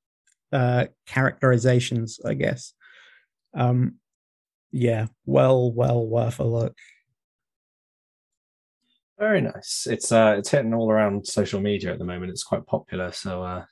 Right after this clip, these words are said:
Speaker 2: yeah, might be one to check out.
Speaker 1: Yeah, I'm hoping Netflix don't can it, 'cause it is very <laughs> clearly, like, an expensive show. I think the rumored per episode budget is fifteen million.
Speaker 2: Damn.
Speaker 1: Yeah.
Speaker 2: <laughs> They're going all in.
Speaker 1: Yeah.
Speaker 2: Nice one.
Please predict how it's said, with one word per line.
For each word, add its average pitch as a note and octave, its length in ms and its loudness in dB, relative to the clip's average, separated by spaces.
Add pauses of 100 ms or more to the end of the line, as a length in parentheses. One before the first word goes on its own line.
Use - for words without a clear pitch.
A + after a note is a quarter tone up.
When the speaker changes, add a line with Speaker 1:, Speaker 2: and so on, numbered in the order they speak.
Speaker 2:
yeah, F2 280 -6
might G2 200 -2
be F#2+ 60 -6
one F#2 160 -6
to - 100 -10
check - 260 -6
out. G#2 220 -4 (180)
Speaker 1:
Yeah, A#2 280 -2 (160)
I'm B2+ 140 -2
hoping A#2+ 280 -2
Netflix A#2+ 460 -2
don't B2 200 -4
can A#2 300 -2
it, - 120 -4
'cause A2+ 180 0
it - 180 -2 (260)
is B2 200 2
very A2+ 380 2
<laughs> - 0 -
clearly, C3 520 4
like, A#2 320 -2
an D3+ 100 0
expensive A#2+ 600 0
show. A2+ 240 2
I A2 60 2
think B2 180 0
the B2+ 80 4
rumored A#2 400 2
per A#2 240 4
episode B2+ 400 2
budget C3 320 6
is B2 100 -4
fifteen C3+ 440 0
million. C#3+ 360 2 (360)
Speaker 2:
Damn. F#2+ 520 6 (300)
Speaker 1:
Yeah. A2+ 300 10
Speaker 2:
<laughs> - 0 -
They're A2+ 100 8
going A#2+ 220 10
all A#2+ 180 10
in. G#2 200 10 (300)
Speaker 1:
Yeah. C#3+ 320 8 (1080)
Speaker 2:
Nice G#2 300 2
one. E2+ 220 0